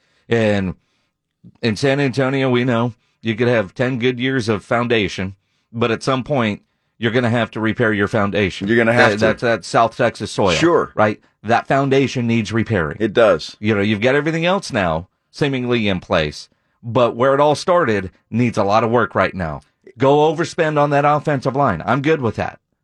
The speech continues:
Speaker 2: I'm good with that, too. They're gonna have to. I'm sure Dak Prescott is good with that, too, because he ne-, he wants, and Zeke Elliott, for that matter,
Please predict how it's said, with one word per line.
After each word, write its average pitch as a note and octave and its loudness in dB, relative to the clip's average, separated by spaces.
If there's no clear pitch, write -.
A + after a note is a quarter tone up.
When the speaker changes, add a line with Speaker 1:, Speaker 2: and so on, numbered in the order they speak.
Speaker 2:
I'm D3+ 4
good F#3+ 2
with E3+ 0
that, D3+ 4
too. F#3+ 2
They're C#3 4
gonna C3+ 2
have D3+ 0
to. F#2 -4
I'm B2 2
sure D#3 0
Dak C#3+ 2
Prescott D3 2
is G2 -4
good A#2 2
with G#2 2
that, F#2 4
too, A2 2
because A2 0
he D3 0
ne-, C#3+ 0
he B2+ -4
wants, A#2+ 0
and B2+ 0
Zeke D3+ 0
Elliott, D3 4
for G#2+ -2
that G2+ 4
matter, F#2 2